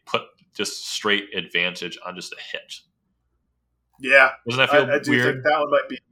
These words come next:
Speaker 2: a little broken. Maybe they gotta tail that one back a bit.
Speaker 1: Yeah, because, <clears throat> hold on. It also, does it just keep going? Like, if you have three attacks?
Speaker 2: Yeah. <laughs> Yeah, yeah,
Speaker 1: Yeah.
Speaker 2: it does, right? It says if you hit a creature and deal damage to it,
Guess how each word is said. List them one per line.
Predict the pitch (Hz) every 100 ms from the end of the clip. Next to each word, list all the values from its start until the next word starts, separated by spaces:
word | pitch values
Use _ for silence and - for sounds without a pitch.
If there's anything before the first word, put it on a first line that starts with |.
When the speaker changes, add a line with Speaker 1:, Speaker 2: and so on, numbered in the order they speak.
| 123
Speaker 2:
a |
little | 123 117 110
broken. | 113 117 120 120
Maybe | 135
they | 127
gotta | 123 120 110
tail | 127 123
that | 120
one | 120
back | 117 117 -
a |
bit. | 117 120 - _ _ _ _ _
Speaker 1:
Yeah, | 147 151
because, | 139 131 -
<clears throat> | 170
hold | 160
on. | 127 -
It | 143
also, | 190 202 226 156 123
does | 147 160
it | - - -
just | 147 - -
keep | - 156 -
going? | 95 95 123 131
Like, | 104
if | 101
you | 123
have | 113 -
three | - 95 101
attacks? | 95 87 95 123 - - - _ _ _ _ _ _ _ _ _ _ _ _ _ -
Speaker 2:
Yeah. | 175 226
<laughs> | - _ _ _ - - - - - _ - 175 175
Yeah, | 254
yeah, | - 156
Speaker 1:
Yeah. | 180 277 - - - -
Speaker 2:
it | 196
does, | 254 - 165
right? | 208 247
It | 220
says | 262 240
if | 240
you | 208 254
hit | 254
a | 320
creature | 302 254 214 202 208 - 170
and | 220 254
deal | 277 269
damage | 285 240 -
to | 180
it, | 165